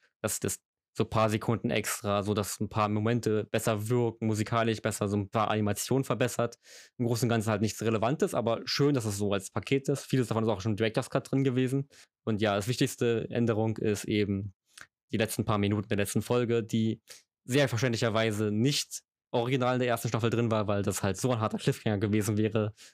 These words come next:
Und ich meine, das sind ja schon einige Jahre her. Vier Jahre, glaub ich, dass, wie sie wohl die erste Staffel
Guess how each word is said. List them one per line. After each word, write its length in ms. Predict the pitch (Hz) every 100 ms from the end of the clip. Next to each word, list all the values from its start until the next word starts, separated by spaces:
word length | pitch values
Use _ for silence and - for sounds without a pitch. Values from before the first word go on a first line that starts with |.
| _
Und 280 | 110 98 104
ich 140 | 101
meine, 140 | 104 98
das 60 |
sind 80 | 101
ja 40 | 104
schon 140 | 113
einige 240 | 104 104
Jahre 200 | 104 101
her. 320 | 110 101 92 98
Vier 180 | - 113
Jahre, 340 | 107 117 98
glaub 220 | 98 95
ich, 220 | 101 - -
dass, 260 | - - -
wie 80 | 104
sie 100 | 101
wohl 80 |
die 60 | 104
erste 160 | 98 95
Staffel 340 | 101 101 92